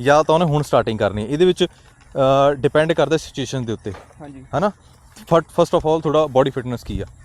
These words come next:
Speaker 1: ਜੇ ਤੁਹਾਡਾ ਬਾਡੀ ਫਿਟਨੈਸ ਇਹ ਆ ਕਿ ਹਾਂ ਤੁਸੀਂ ਗਰਾਊਂਡ ਕਦੇ ਮੂਵ ਹੀ ਨਹੀਂ ਦੇਖਿਆ ਗਰਾਊਂਡ ਦਾ, ਜੇ ਤੁਸੀਂ ਕਹਿ ਰਹੇ ਹੋ ਮੈਂ ਹੁਣ ਸਟਾਰਟ ਕਰਕੇ ਮੈਂ ਪੰਜਾਬ ਪੁਲਿਸ 'ਚ ਟ੍ਰਾਇਲ ਕੱਢ ਦੂੰਗਾ, ਤਾਂ ਇਹ ਸਰਾਸਰ ਬੇਵਕੂਫੀ ਹੈ ਇੱਕ ਤਰ੍ਹਾਂ ਦੀ। ਇਸ ਤੋਂ ਬਿਹਤਰ ਆ ਤੁਸੀਂ ਆਪਣਾ ਘਰੇ ਬੈਠੋ। ਨਹੀਂ ਤਾਂ ਤੁਸੀਂ ਜੇ,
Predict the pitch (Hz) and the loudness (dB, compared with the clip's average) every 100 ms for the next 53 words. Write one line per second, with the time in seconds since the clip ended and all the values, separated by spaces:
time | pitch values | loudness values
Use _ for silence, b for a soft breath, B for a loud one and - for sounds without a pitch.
0 | - - b b b b - - - 156 | -20 -20 b b b b -20 -14 -2 0
1 | 165 160 143 147 139 143 160 139 156 147 | 2 2 2 0 -2 -6 -6 -4 -2 -2
2 | 143 127 131 - 139 117 123 139 135 143 | -4 -6 -6 -8 -4 -2 0 -2 2 4
3 | 131 127 160 160 143 139 120 120 120 120 | 4 4 2 0 -4 -10 -10 -6 -6 -8
4 | b b 123 123 135 127 139 160 110 151 | b b -8 -6 -4 0 2 0 2 0
5 | 156 151 143 135 - 131 127 127 120 117 | 2 2 2 0 0 -2 -2 -2 -2 -2
6 | 139 120 120 113 120 131 131 b b b | -2 -2 -2 -2 -4 -4 -6 b b b
7 | - 139 143 - 127 123 127 110 92 98 | -2 0 0 -2 -2 -2 -2 -4 -6 -10
8 | 110 95 - 104 113 131 b b - 127 | -8 -8 -8 -8 -8 -12 b b -8 -6
9 | - 147 127 117 143 135 127 139 123 127 | -4 -2 -2 -2 -2 -2 -4 -6 -6 -2
10 | 147 120 110 139 147 b _ 120 139 143 | 0 2 0 -2 -8 b _ -4 -2 -2
11 | 135 135 143 135 139 | -4 -6 -6 -2 -2